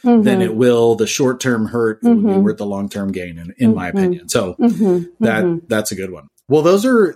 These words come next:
Speaker 2: the things that I had. April, did you have anything
Speaker 1: Mm-hmm.
Speaker 2: else as far as for managers or supervisors on mistakes or best practices,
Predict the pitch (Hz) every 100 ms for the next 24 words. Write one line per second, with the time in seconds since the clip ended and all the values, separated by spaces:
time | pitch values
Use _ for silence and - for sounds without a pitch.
0 | - 131 - 175 156 139 135 143 143 127
1 | 117 - 147 156 147 151 185 170 170 160
2 | 156 151 139 - 143 143 143 131 - -
3 | - 117 131 135 135 139 135 123 143 135
4 | 135 131 127 120 120 123 135 123 127 127
5 | - 127 123 123 131 -